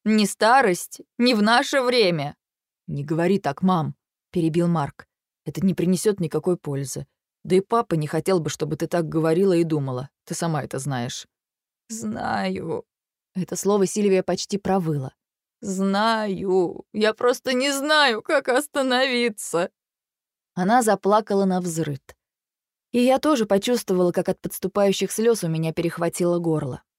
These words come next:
Я никогда не видела Сильвию в таком состоянии. Сколько я себя помнила, она всегда умела подойти к любой проблеме разумно и рационально. Умела справиться с любыми обстоятельствами и никогда не теряла головы. «Утро вечера мудренее», —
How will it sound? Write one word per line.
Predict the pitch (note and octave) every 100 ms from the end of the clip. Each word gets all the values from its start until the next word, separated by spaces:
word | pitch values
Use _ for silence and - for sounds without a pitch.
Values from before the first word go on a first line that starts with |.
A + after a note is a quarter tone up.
| _
Я | G#3+ G#3
никогда | A3 G#3 G3+ F3+
не | D#3 C#3
видела | C#3+ D3+
Сильвию | D#3 G#3+ G#3 D#3
в | -
таком | D#3 - E3+
состоянии. | - - F3 E3 C#3 C#3 C3+ D3+ _ _
Сколько | - D#3+ -
я | E3
себя | E3 D#3+ E3+
помнила, | G#3+ A3+ F#3+ D#3+
она | F3 G3
всегда | - G3 F3+ G#3
умела | G#3+ F#3+ G3+
подойти | F3+ F3 F3+ F#3+ G3+
к | G3
любой | F#3+ G3 G3
проблеме | E3+ E3 G#3 G#3
разумно | F3+ E3+ F3 B3 G#3 F3
и | F#3+
рационально. | G3 G3 G3+ G#3+ G3 D3 A#2 - _ _ - -
Умела | G3+ A#3 C4
справиться | C4 - C4+ C4+ C4
с | B3
любыми | B3 A3 C4+ C4+
обстоятельствами | B3+ - A#3 G#3+ B3 A#3+ A3 A3 A3 G#3+
и | A3
никогда | A3 A3 G#3 F3+ G#3
не | A3+
теряла | G#3 F3 F3+ F3+
головы. | E3+ F3+ D#3 B2+ _ _ _ _ _ _
«Утро | F3 B3+ C4 B3
вечера | A3+ F3 - C4 B3
мудренее», — | A#3+ B3 A#3 C4 A#3+ D#3+ D3+ D3 D3+